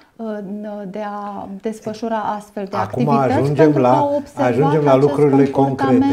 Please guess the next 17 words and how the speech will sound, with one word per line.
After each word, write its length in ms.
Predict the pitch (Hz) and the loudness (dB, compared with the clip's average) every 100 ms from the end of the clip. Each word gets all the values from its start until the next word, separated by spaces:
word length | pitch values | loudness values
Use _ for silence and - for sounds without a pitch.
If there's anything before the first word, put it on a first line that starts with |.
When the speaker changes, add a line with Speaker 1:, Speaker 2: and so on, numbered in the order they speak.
| 277 | 2
Speaker 2:
concrete. 140 | 277 | 0
Speaker 1:
uh, 160 | 277 269 | -4 -4
la 200 | 269 262 - | -6 -8 -8
copii. 280 | 269 - | -6 -4
Speaker 2:
Deci, 140 | 220 170 226 | -6 -6 -10
Speaker 1:
Da. 160 | 226 202 | -8 -6
Speaker 2:
rolul 260 | 113 131 147 | -2 2 4
acestei 540 | 120 135 135 135 127 | 2 0 -4 0 -2
emisiuni 640 | 120 113 104 - 127 147 135 | -2 -6 -12 -8 -6 -4 -6
este 220 | 123 120 | -6 -8
să 140 | 110 | -8
facă 360 | 107 127 - 139 | -4 -4 -4 -8
și 200 | - 139 | -8 -6
ea 120 | 147 | -4
o 120 | 143 | -2
prevenție. 1000 | 120 117 113 101 107 101 101 - 110 147 147 - _ _ | -4 -4 -6 -6 -8 -8 -12 -12 -8 -8 -8 -16 _ _
Cum? 220 | - 156 | -6 -4